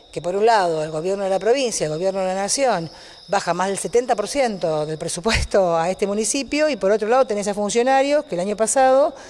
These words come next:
insultaban con escraches a las autoridades provinciales y nacionales. Eso, eso es lo que no está bien. Estamos analizando la rendición de cuentas del año dos mil diecisiete,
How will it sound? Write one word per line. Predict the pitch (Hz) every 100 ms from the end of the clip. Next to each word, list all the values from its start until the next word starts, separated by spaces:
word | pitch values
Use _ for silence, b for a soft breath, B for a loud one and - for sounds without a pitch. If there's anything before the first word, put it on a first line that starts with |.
| B
insultaban | 170 156 175 185 208 240 254 277 233
con | 185 165
escraches | - 214 233 233 294 311 - B B B
a | 170
las | 165
autoridades | 165 165 180 185
provinciales | 170 156 185 165
y |
nacionales. | 165 143 233 294 240
Eso, | 320 311 226 B B B
eso | 370 226
es |
lo | 170
que | 156
no |
está | 160 -
bien. | 156 156 139
Estamos | 143 - 247 277
analizando | 233 202 202 330
la | 277 185
rendición | 180 180 247
de | 226
cuentas | 262 247
del | 196
año | 196 185
dos | 170
mil | 202
diecisiete, | 202 180 170 175 147 - 143